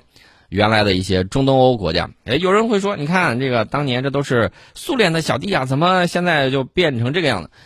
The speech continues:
当你有实力的时候，他当-，当然他们都一个个都是小弟。当你实力不足的时候，他当然会被域外的有一些大国所利用，这个很正常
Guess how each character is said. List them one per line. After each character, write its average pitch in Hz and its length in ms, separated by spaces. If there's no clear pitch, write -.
当 226 260
你 104 400
有 104 160
实 - 140
力 180 160
的 104 100
时 98 100
候， 98 100
他 98 100
当-， 131 500
当 143 160
然 107 180
他 117 140
们 117 100
都 120 120
一 101 160
个 120 100
个 101 160
都 107 140
是 107 120
小 76 200
弟。 82 340
当 165 260
你 120 140
实 - 140
力 147 100
不 143 140
足 110 160
的 143 100
时 113 140
候， 90 180
他 - 140
当 110 180
然 107 100
会 104 140
被 87 320
域 117 240
外 110 240
的 87 140
有 73 120
一 82 80
些 92 180
大 107 220
国 78 220
所 69 160
利 98 140
用， 90 240
这 131 100
个 160 60
很 - 160
正 156 180
常 101 180